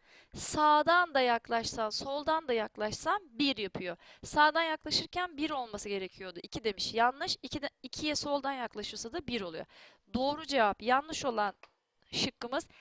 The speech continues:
Denizli. Çünkü bire yaklaşıyor. Sağdan da, soldan da. Onuncu soruya bakalım.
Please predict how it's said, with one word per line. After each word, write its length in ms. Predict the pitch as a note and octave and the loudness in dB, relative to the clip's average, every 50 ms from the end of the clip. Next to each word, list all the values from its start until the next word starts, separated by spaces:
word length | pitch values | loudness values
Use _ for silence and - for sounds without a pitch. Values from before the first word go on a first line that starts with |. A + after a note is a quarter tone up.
| - _ _ _ _ | -20 _ _ _ _
Denizli. 960 | F#3 A3+ C4 C4+ C4 B3 C4 D4 E4 - - - _ _ - G#3+ G#3 F3+ E3+ - - | -4 -2 -2 -2 -2 -4 -8 -8 -8 -10 -14 -16 _ _ -4 -2 -2 -2 -2 -4 -8
Çünkü 360 | - - C#4 C4+ - D#4 B3+ | -12 -12 -10 -10 -10 -6 -4
bire 160 | C#4 B3+ A#3+ | -2 0 2
yaklaşıyor. 520 | G3+ F#3 - - - F#3+ - - - F3 | 0 0 -2 -6 -12 -12 -12 -12 -10 -8
Sağdan 520 | G3 - B3 B3 A#3+ A3+ G3+ F#3+ F#3 F#3+ G#3 | -6 -2 0 2 2 0 0 -4 -6 -4 -4
da, 180 | C#4 E4 F4 _ _ _ _ | -4 -4 -4 _ _ _ _
soldan 540 | - - - A3+ G3+ F3 - - - - - | -8 -6 -6 -6 -8 -10 -10 -12 -14 -14 -18
da. 120 | - - _ _ _ _ _ _ _ _ _ _ _ _ - _ _ _ _ _ _ _ _ _ - - - - - _ _ _ _ _ _ _ _ _ - | -20 -20 _ _ _ _ _ _ _ _ _ _ _ _ -20 _ _ _ _ _ _ _ _ _ -20 -20 -20 -20 -20 _ _ _ _ _ _ _ _ _ -6
Onuncu 360 | - G4 A4+ A4+ A#4+ A#4 A4+ | -4 -2 0 0 -2 -2 -2
soruya 300 | - F#4+ F4 C#4+ B3+ A#3+ | -2 0 2 4 4 4
bakalım. 320 | A3+ A#3 - C#4+ D4+ G#4 | 2 2 2 2 2 2